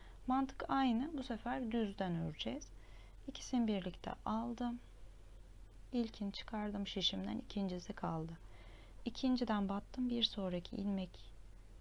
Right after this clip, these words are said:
içinden çıktım.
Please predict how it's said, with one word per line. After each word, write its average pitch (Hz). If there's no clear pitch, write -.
içinden 170
çıktım. 226